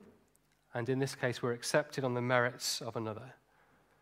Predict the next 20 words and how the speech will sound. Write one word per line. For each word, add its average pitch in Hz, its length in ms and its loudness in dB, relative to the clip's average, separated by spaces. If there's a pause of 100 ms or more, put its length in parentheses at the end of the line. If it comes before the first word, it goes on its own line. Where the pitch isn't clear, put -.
(540)
We're 127 140 0
sons 143 420 4
and 131 280 2
daughters 135 480 4
because 127 320 -2
of 123 80 2
our 120 100 6
older 120 220 2
brother, 110 300 -4 (1160)
because 127 320 0
of 127 100 -2
his 131 440 0
righteousness, 120 640 2
his 147 300 4
death 117 260 2
in 117 80 -2
our 113 160 2
place, 117 320 -2
his 160 380 4
resurrection, 117 720 -2